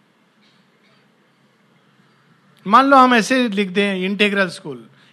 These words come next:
इंटीग्रल स्कूल और श्री अरबिंदो इंटीग्रल स्कूल। मुझे बहुत अच्छा लगा आपने ये पूरा नाम बताया, नहीं तो सब लोग बोलते हैं इंटीग्रल स्कूल, इंटीग्रल स्कूल।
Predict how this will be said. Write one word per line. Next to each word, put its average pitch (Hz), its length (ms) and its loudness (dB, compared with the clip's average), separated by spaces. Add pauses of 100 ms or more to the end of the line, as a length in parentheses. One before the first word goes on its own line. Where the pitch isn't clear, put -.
(140)
इंटीग्रल 311 560 0
स्कूल 254 340 -4
और 254 100 0
श्री - 180 -4
अरबिंदो 226 360 -2
इंटीग्रल 196 360 -6
स्कूल। 180 240 -8
मुझे 208 200 -6
बहुत 202 320 -4
अच्छा 180 220 -8
लगा 151 300 -8 (420)
आपने 170 280 -8
ये 196 160 -6
पूरा 190 380 -6
नाम 170 240 -4
बताया, 143 360 -12
नहीं 160 120 -12
तो 180 100 -10
सब 196 160 -4
लोग 202 180 -4
बोलते 185 240 -8
हैं 185 80 -6
इंटीग्रल 175 320 -8
स्कूल, 175 260 -10
इंटीग्रल 151 360 -14
स्कूल। 127 300 -20